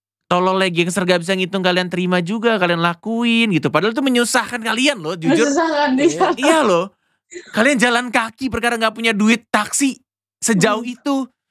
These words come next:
Speaker 1: Kalian udah nyita waktu kalian, kalian menyusahkan diri kalian, capek lah karakter kalian harus jalan kaki. Terus kalian harus, eh, ngitung-ngitungan sampai akhirnya kalian gak punya duit untuk ngebeli sesuatu yang kalian inginkan, entah straps atau mungkin mobil impian ya kan.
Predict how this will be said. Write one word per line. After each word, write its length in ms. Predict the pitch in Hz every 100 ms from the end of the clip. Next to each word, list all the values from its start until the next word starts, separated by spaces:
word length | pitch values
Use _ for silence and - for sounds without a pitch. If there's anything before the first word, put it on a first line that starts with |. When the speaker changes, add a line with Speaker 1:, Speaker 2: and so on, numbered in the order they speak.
| _ _ _ _ -
Speaker 1:
Kalian 240 | 220 247
udah 80 | 240
nyita 240 | 233 214
waktu 300 | 208 202 190 151
kalian, 460 | 147 151 196 220
kalian 240 | 196 180 185
menyusahkan 480 | 156 147 151 151 131
diri 160 | 131
kalian, 240 | 135 160 180
capek 400 | 139 143 - 190
lah 80 |
karakter 320 | 175 165 160 165
kalian 160 | 180
harus 160 | 165 151
jalan 320 | 131 131 135
kaki. 480 | 151 156 - 180 - _ _ _ _ _
Terus 180 | 147 170
kalian 320 | 156 156 156
harus, 400 | 156 160 160 156
eh, 240 | - 151 151
ngitung-ngitungan 800 | 160 151 165 147 160 156 156 -
sampai 260 | 160 151
akhirnya 220 | 151 156
kalian 160 | 156 156
gak 160 | 147 151
punya 160 | 151
duit 240 | 143 170 180
untuk 240 | 156 151 _ _ -
ngebeli 360 | 170 147 151
sesuatu 260 | 156 151 147
yang 200 | 151 156
kalian 280 | 151 147 147
inginkan, 480 | 151 160 180 180 175
entah 220 | 127 127
straps 400 | 127 - 165 -
atau 200 | 120 139
mungkin 400 | 131 120 127 131
mobil 600 | 131 160 156 190 180 180
impian 480 | 165 151 175 180 180
ya 120 | 175 165
kan. 140 | 175